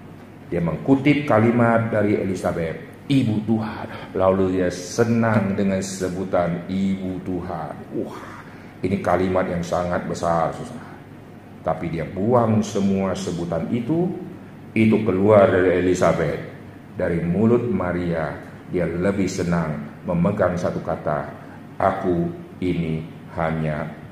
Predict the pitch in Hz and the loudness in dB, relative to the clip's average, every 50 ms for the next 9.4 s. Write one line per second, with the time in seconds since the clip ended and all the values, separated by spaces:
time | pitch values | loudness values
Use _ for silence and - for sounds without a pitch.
0 | - - - 87 85 85 78 76 - - - - - - - - - - - - | -10 -8 -4 -2 0 0 0 -2 -2 -4 -6 -8 -12 -14 -14 -16 -18 -18 -18 -18
1 | - - - - - - - - - - - - - 98 98 101 101 95 92 87 | -18 -18 -18 -18 -18 -18 -18 -18 -18 -16 -14 -4 0 2 4 4 4 4 4 4
2 | 85 87 87 82 82 80 78 78 80 - - - - - - - - - - - | 4 4 2 2 0 0 -4 -4 -8 -10 -14 -14 -16 -16 -16 -16 -18 -18 -10 -4
3 | 87 87 78 73 80 - 76 78 76 - - - - - - 92 87 85 85 82 | -4 -2 -2 -2 -4 -4 -6 -6 -6 -2 -2 -2 -2 0 -2 -2 0 0 0 0
4 | 78 80 80 80 78 - - - - - - 90 85 85 85 80 80 80 78 73 | 0 -2 -2 -4 -4 -6 -10 -14 -14 -8 -4 -2 0 0 0 0 2 0 0 -2
5 | 71 - - - - - - - - - - - 80 76 78 69 69 - - - | -4 -6 -10 -14 -14 -16 -16 -16 -18 -18 -8 -6 -4 -4 -2 -4 -6 -8 -12 -14
6 | - - - - - - - - 92 87 95 120 156 170 - - - 90 95 101 | -14 -16 -16 -18 -18 -14 -2 0 2 4 6 6 6 6 4 2 0 -2 -2 0
7 | 120 147 - - - - - - - - - 175 175 175 170 160 156 156 147 143 | 0 -2 -4 -6 -10 -14 -16 -14 -10 2 2 4 4 6 8 8 8 8 8 6
8 | 143 123 143 160 170 170 180 175 175 - - 110 101 98 92 85 80 78 - - | 4 4 4 2 6 6 6 6 6 4 2 2 2 2 0 0 -2 -4 -6 -6
9 | - - - - - 156 117 - | -8 -8 -8 -4 -2 -2 -2 -2